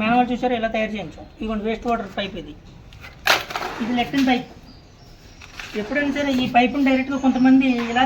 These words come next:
దింపేస్తారు, అప్పుడు ప్లేట్కి బెజ్జం వేసేవాల్సి వస్తుంది. దీంట్లోంచి బొద్దింకలు, పురుగులు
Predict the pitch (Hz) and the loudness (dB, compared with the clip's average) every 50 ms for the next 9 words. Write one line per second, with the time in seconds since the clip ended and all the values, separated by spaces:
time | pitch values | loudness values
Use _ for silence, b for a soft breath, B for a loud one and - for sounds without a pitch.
0 | 254 269 254 247 262 247 247 - - - - - - - - - 208 214 226 262 | 2 2 0 2 0 0 -2 -2 -8 -10 -10 -12 -16 -18 -14 -10 -10 -6 -4 -2
1 | 247 240 226 226 226 233 226 - - - 247 254 269 277 262 285 269 226 254 214 | -2 -2 -2 -4 -6 -10 -12 -12 -10 -2 2 2 2 2 2 -2 0 2 2 2
2 | 233 269 269 240 - 247 240 214 220 202 - - 208 185 - - 226 247 254 262 | 2 0 0 2 2 0 0 0 -2 -6 -6 -8 -10 -12 -10 -6 -2 0 0 0
3 | 262 269 269 254 254 262 247 202 185 214 220 190 - 247 240 233 233 226 226 214 | 0 2 0 0 0 0 -4 -6 -6 -6 -6 -2 0 0 0 2 0 -2 -2 -4
4 | 208 208 - - - - - - - - - - - - - - 233 240 247 233 | -6 -8 -12 -18 -20 -20 -20 -20 -20 -20 -20 -20 -20 -20 -10 -6 -4 -2 0 0
5 | 233 240 233 | 0 0 -2